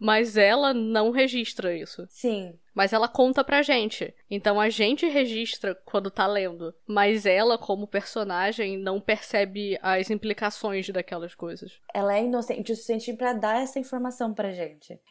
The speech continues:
Speaker 2: Isso é muito legal, assim. O jeito como a Tiffany escreveu esse personagem é muito legal.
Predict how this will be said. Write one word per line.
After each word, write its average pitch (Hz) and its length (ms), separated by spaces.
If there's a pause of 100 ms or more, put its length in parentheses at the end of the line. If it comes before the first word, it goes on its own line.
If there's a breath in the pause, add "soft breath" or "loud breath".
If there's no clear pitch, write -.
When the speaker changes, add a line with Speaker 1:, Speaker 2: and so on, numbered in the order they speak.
Speaker 2:
Isso 226 240
é - 20
muito 269 480
legal, 208 460
assim. 165 400
O 196 80
jeito 220 360
como 214 300
a 196 180
Tiffany 196 460
escreveu 190 560
esse 233 140
personagem 196 480
é 254 40
muito 208 300
legal. 196 300